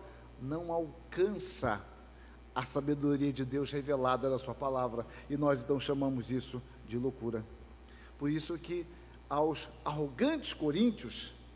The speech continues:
que tinham uma suposta sabedoria, mas na realidade inexistente, eles queriam limitar a Cristo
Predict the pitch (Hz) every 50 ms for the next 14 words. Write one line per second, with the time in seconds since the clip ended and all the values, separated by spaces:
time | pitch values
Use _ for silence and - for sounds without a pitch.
0 | - - - - - - - - - 139 131 - - 170 202 214 208 180 165 160
1 | 151 - - - 135 - - 190 214 226 208 - - 170 - - 156 151 156 139
2 | 143 139 165 226 240 196 - - - - - 180 175 156 - 185 156 170 185 180
3 | 175 151 170 165 165 147 139 147 160 160 147 123 120 120 - - 185 214 226 208
4 | - - - - - - - - - - - 208 226 214 - - 208 208 247 262
5 | 254 226 208 - - - - - - - 208 233 254 311 349 359 339 311 294 254
6 | 214 - - - - 208 202 202 190 170 151 - - - - 202 208 254 254 220
7 | - - - 139 117